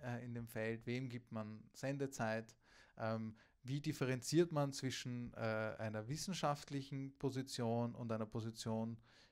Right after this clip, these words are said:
die von der Regierung vertreten wird? Wenn die Regierung behauptet, sie stützt sich auf Wissenschaft, ähm,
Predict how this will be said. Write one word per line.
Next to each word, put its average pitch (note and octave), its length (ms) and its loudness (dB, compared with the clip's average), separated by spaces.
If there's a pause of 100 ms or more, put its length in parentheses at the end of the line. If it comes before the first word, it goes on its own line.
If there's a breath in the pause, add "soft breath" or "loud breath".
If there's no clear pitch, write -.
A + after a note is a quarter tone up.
(180 loud breath)
die A#2 160 -4
von A#2 200 -2
der A2 100 0
Regierung A2+ 320 2
vertreten - 520 -10
wird? - 200 -18 (760 soft breath)
Wenn A2+ 200 -2
die A#2 180 -4
Regierung A#2+ 340 0
behauptet, C3 460 2
sie A#2 100 -10
stützt - 340 -2
sich C3 160 -4
auf A#2 100 -8
Wissenschaft, B2 640 -2 (440 loud breath)
ähm, A#2 580 0